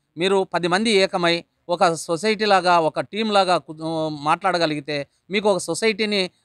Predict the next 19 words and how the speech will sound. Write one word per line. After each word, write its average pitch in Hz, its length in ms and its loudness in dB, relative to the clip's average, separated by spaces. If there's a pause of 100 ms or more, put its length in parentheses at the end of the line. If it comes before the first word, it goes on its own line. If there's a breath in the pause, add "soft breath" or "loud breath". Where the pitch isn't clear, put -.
(100)
ఆ, 175 260 6
రిజిస్ట్రేషన్ 185 540 -4
చేయించి 160 460 -4 (240)
ఆ 165 100 4
సొసైటీ 208 480 -2
ద్వారా 180 360 4 (260)
రైతులకైతే 208 760 0
రైతులకు 196 380 0
సంబంధించినటువంటి 175 960 -6 (220)
పరికరాలు 175 440 2
కావచ్చు, 175 460 0
లేదంటే, 156 600 -4 (280)
ఆ, 156 240 4
లేదంటే 160 340 0
విత్తనాలు 170 400 0
కావచ్చు, 165 480 2
లేదంటే, 156 520 -4 (260)
ఆ, 160 120 0
అది, 151 340 2